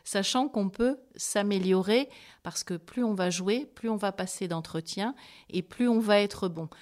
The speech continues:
Donc, décorrélez bien ça dans votre esprit et dites-vous, « Si je rate cet entretien, ce n'est pas parce que je suis devenue un mauvais professionnel.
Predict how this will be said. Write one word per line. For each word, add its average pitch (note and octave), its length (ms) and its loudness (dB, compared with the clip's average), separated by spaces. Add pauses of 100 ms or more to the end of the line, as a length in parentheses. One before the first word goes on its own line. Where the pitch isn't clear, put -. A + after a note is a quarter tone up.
(200)
Donc, G3+ 260 -4 (160)
décorrélez C4 640 2
bien A3 260 2
ça A#3+ 480 2
dans F#3+ 140 -4
votre F#3+ 300 -2
esprit B3 500 -2 (400)
et G3+ 140 0
dites-vous, « G#3+ 520 -2 (260)
Si G3 200 -6
je F#3+ 100 -2
rate B3+ 320 2
cet B3+ 240 -2
entretien, G#3+ 580 -2 (200)
ce - 180 -8
n'est G3 80 -2
pas G#3+ 140 0
parce G#3 180 -6
que G#3+ 100 -2
je G#3 140 -4
suis G3 180 -8
devenue F#3+ 280 -2
un F#3 40 -2
mauvais F#3 240 -4
professionnel. E3+ 680 -8